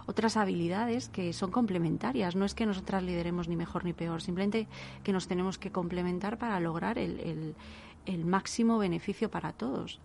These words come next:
Al final el, el futuro lo vamos a construir juntos y tenemos que estar ahí. El año pasado organizamos un congreso, reivindicábamos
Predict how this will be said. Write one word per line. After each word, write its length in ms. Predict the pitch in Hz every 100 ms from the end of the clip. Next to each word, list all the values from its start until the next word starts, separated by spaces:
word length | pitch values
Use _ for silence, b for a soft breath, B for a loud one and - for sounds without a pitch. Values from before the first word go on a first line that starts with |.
| 170
Al 80 |
final 400 | 170 180 175 196
el, 180 | 196 196 -
el 120 | 185
futuro 380 | - 180 190 208
lo 100 | 202
vamos 220 | 196 185
a 60 | 190
construir 400 | 185 - 185 175
juntos 380 | - 196 233 -
y 20 |
tenemos 340 | 180 175 170
que 80 | -
estar 260 | 165 - 175
ahí. 240 | 175 170 B B B B -
El 100 | 185
año 180 | 196 214
pasado 280 | 214 214 202
organizamos 520 | 190 190 - 190 185
un 100 | 196
congreso, 420 | 190 190 233 233
reivindicábamos 880 | 214 185 175 175 185 190 196 202 185